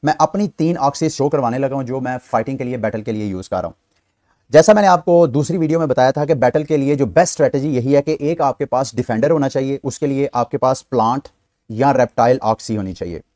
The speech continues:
इसी तरह अगर आपने, आ,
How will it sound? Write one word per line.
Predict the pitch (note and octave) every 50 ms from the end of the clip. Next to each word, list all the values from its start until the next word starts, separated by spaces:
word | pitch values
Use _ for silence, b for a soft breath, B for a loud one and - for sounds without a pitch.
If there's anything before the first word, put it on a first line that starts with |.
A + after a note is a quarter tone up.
| _ _ _ _ _ _ _ _ -
इसी | D3 C#3 - F#3+ F3+
तरह | - D#3 D3+ D3+
अगर | D3+ - - C3 B2 C#3+ C#3+
आपने, | C#3+ C#3 C3+ - C3 C#3 C#3 C#3 C#3 C#3 C3+ A2+ - _ -
आ, | A#2 A2+ A2+ A2+ A2 A2 G#2+ G#2